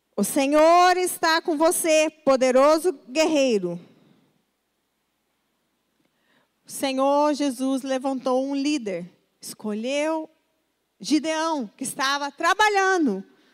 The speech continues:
malhando. A Bíblia diz que ele malhava trigo no lagar.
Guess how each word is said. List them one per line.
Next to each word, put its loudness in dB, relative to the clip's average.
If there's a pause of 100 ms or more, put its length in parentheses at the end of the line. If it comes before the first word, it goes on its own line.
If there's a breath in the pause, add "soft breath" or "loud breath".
(440 soft breath)
malhando. 0
A 0
Bíblia 0
diz 0
que -8
ele -2
malhava 2 (240)
trigo 2
no -4
lagar. -2